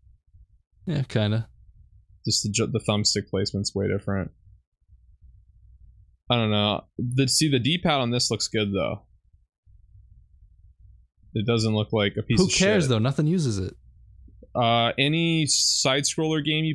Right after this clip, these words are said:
Speaker 2: play, it's better. Any f-, a lot of people prefer fighting. T-, seriously, fighting
Speaker 1: Okay, let me,
Speaker 2: games?
Speaker 1: uh, hop in my time machine.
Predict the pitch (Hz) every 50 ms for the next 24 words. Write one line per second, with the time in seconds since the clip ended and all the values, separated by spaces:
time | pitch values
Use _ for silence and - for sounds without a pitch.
0 | - - - 165 156 160 160 160 156 98 123 117 - - 123 120 107 104 107 101
1 | 107 107 - - - 117 120 123 123 123 120 117 117 - - - - 131 123 127
2 | 131 135 127 147 147 147 143 127 - 139 123 - 127 110 - - 110 117 131 127
3 | - - 131 - 135 - - 127 - 170 214 226 - 127 107 98 98 - _ _
4 | _ - - - - - 120 123 147 160 190 160 143 135 135 139 143 151 151 151
5 | 147 143 139 120 143 139 135 - 160 156 151 151 - 160 160 165 156 135 - -
6 | 123 113 110 113 117